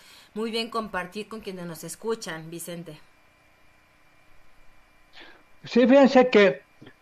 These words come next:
Speaker 2: en el caso de los aspirantes al ine, otra vez, yo tenía curiosidad cómo hacen esa elección.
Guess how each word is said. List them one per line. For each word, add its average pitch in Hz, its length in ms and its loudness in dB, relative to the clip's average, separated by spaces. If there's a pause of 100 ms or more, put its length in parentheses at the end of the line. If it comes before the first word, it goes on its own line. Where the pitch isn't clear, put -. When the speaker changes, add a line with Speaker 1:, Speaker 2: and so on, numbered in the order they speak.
(160)
Speaker 2:
en 156 100 4
el 175 100 4
caso 247 240 2
de 254 100 6
los 190 140 2
aspirantes 190 480 2
al 180 140 2
ine, 180 340 2 (400)
otra 180 300 2
vez, 185 340 -2 (720)
yo 202 380 0
tenía 185 340 -2
curiosidad 147 640 -4
cómo 147 260 -6
hacen 135 260 -6
esa 135 180 -6
elección. 135 400 -2